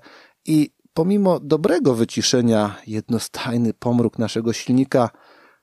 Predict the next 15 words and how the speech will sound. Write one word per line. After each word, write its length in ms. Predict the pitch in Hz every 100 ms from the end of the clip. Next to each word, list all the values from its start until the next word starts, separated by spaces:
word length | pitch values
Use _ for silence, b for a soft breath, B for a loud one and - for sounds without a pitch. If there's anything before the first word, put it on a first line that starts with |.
| -
macie 520 | 120 170 254 - 185
odpowiedź, 640 | 113 - 107 101 98 -
dlaczego 440 | 90 85 - 101 98
w 60 |
trasie 440 | - 82 - 69 - _ _
nie 380 | - 117 123 127
powali. 480 | 120 95 87 71 - _ _ _ _ _ _ _
Ale 280 | - 214 196
mówię 260 | 185 165
to 140 | 147 127
wszystko 440 | - 127 - - - -
tylko 380 | 220 196 -
z 80 | -
kronikarskiego 760 | - 104 98 78 76 - 87 -
obowiązku. 640 | 80 87 92 95 - 90